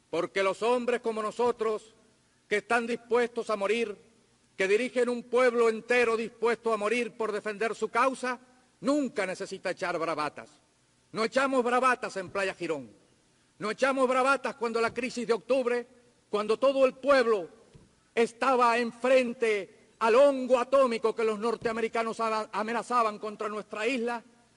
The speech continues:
y todo el pueblo marchó a las trincheras, marchó a las fábricas a aumentar la producción. No hubo un solo paso atrás,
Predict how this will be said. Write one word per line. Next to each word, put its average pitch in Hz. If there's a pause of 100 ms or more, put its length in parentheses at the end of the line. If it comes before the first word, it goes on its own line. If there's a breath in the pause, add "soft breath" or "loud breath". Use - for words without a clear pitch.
y 254
todo 277
el 240
pueblo 240
marchó 220
a -
las 220
trincheras, 202 (280 loud breath)
marchó 220
a 240
las 233
fábricas 208
a -
aumentar 202
la 208
producción. 190 (360 soft breath)
No 226
hubo 277
un 269
solo 254
paso 226
atrás, 202